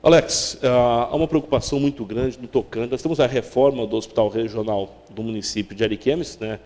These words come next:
Pontapé foi dado. Nós temos uma, um mega projeto que foi lançado, uma obra que foi paralisada, e você tem corrido a Porto Velho, é, cobrado, o prefeito tem falado que realmente você tem abraçado essa causa, e o prefeito afirmou que pelo jeito agora vai andar. Uma esperança muito grande, né?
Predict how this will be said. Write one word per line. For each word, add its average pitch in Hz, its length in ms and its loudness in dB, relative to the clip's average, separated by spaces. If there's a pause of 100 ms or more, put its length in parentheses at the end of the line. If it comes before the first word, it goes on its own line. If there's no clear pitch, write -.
(300)
Pontapé 107 460 -2
foi 110 240 -2
dado. 123 340 2 (340)
Nós 104 200 -4
temos 143 260 -4
uma, 185 340 -2
um 110 140 -6
mega 135 260 2
projeto 110 480 -2
que - 80 -20
foi 107 140 -2
lançado, 107 720 -4
uma 104 120 -6
obra 110 240 0
que - 120 -16
foi - 360 0
paralisada, 104 760 0 (360)
e - 60 -6
você 117 240 0
tem 151 160 0
corrido 143 480 6
a - 60 2
Porto 104 320 -2
Velho, 107 420 0 (140)
é, 92 100 -2
cobrado, 117 560 2
o 101 60 -8
prefeito 123 440 2
tem 113 160 -6
falado 107 380 0
que 113 160 -6
realmente 110 300 -4
você 117 100 -4
tem 120 140 -2
abraçado 123 640 2 (360)
essa 110 300 0
causa, 135 400 2
e - 20 -2
o 160 40 2
prefeito 151 420 0
afirmou 143 320 0
que - 80 -8
pelo 147 220 0
jeito 139 200 2
agora 143 240 2
vai 160 280 4
andar. 123 880 0
Uma 127 120 0
esperança 147 520 4
muito 131 240 0
grande, 92 260 -6
né? 107 160 -8